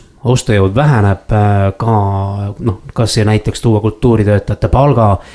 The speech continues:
või üldse ametnike palga, kes, ähm, teevad võib-olla lasteaia näiteks kasvataja palk on ka ju väike. Ehk siis, äh, võib-olla on mõistlik, äh, täna suunata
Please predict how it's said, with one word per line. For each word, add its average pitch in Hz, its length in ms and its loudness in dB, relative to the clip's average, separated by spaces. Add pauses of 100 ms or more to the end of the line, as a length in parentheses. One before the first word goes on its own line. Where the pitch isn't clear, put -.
(280)
või 113 220 2
üldse 131 260 0
ametnike 120 420 -2
palga, 127 340 2
kes, 98 220 -2 (120)
ähm, 104 400 2
teevad 101 360 -2
võib-olla 101 380 -2 (160)
lasteaia 95 560 -2 (220)
näiteks 101 340 -6
kasvataja 101 520 -2
palk - 380 -2 (220)
on 110 160 -2
ka 160 160 2 (120)
ju 95 100 2
väike. 113 380 0 (240)
Ehk 104 200 -4
siis, - 340 -8
äh, 104 280 0
võib-olla 107 320 0 (140)
on 98 100 0
mõistlik, 107 580 -2
äh, 98 280 0 (240)
täna 110 400 0 (220)
suunata 113 600 0